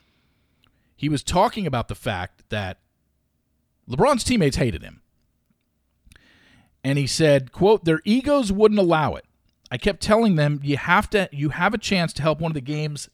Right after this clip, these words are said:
future stars,' but they wouldn't embrace him. If it bothered LeBron, he never let on. We won thirty-five games that year because of him. He's had some outstanding seasons since then,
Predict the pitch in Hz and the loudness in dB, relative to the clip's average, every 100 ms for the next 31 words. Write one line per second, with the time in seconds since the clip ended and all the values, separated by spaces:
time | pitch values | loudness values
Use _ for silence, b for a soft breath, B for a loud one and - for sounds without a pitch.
0 | _ 175 190 202 - 180 160 107 101 - | _ -4 -2 0 0 0 0 0 -4 -10
1 | b b b b 135 - 139 127 180 196 | b b b b -4 0 0 4 2 2
2 | 156 131 147 147 110 80 - _ - 110 | -2 2 2 0 -4 -8 -14 _ -10 -8
3 | 90 127 180 214 214 175 185 190 165 139 | -4 0 0 0 0 2 2 2 0 0
4 | 151 165 156 151 120 104 101 b b b | 0 2 2 2 2 0 -2 b b b
5 | b 127 226 247 226 - 208 214 190 175 | b 0 2 2 2 4 4 4 2 2
6 | 160 156 156 131 131 120 123 117 110 131 | 2 -2 -2 0 -2 0 -2 -2 -2 -2
7 | 113 - 117 76 - b b b b - | -4 -2 -4 -4 -12 b b b b -8
8 | 175 196 165 170 151 135 - 170 185 196 | 0 2 2 0 0 -2 -4 -4 -2 -2
9 | - 190 170 170 151 - - 180 - 120 | -2 -2 -2 -2 -4 -4 -2 -2 0 0
10 | 110 110 | 0 -2